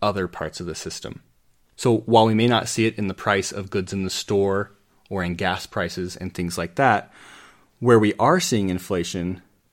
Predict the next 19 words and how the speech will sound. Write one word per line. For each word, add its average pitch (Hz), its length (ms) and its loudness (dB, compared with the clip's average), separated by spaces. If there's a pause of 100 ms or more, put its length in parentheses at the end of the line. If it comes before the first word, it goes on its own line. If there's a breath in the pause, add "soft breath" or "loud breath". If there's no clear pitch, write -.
(100)
is 117 140 2
at 110 140 4
the 98 60 -4
top - 460 -4 (120)
with 113 280 -2
the 104 260 0 (140)
wealthiest 113 540 2
Americans. 76 640 -10 (720 soft breath)
So 110 400 4 (260)
in 156 140 6
the 170 80 8
stimulus, 113 800 2
which 120 200 2
was 110 200 2
two 123 160 -2
point 117 240 0
two 117 100 -4
trillion 101 400 -2
dollars, 90 580 -2